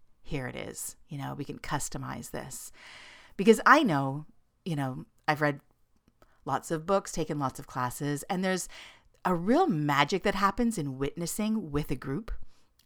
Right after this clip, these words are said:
I love doing group work also for that reason, because it's like, oh, you can see where you're s-, unique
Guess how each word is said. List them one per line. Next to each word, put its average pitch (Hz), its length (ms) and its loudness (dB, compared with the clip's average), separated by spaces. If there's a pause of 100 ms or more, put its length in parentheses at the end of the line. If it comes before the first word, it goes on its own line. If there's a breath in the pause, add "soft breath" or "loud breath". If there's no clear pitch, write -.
I 190 100 6
love 170 320 6
doing 147 240 -2
group 131 280 -12
work 135 180 -4
also 135 260 0
for 135 120 -4
that 120 200 6
reason, 185 300 0
because 160 220 -4
it's - 140 -12
like, 147 160 -12 (100)
oh, 247 500 -4 (480 loud breath)
you 214 100 2
can 262 140 6
see 339 360 -2
where 214 180 6
you're 180 320 2
s-, - 260 -2
unique 175 480 0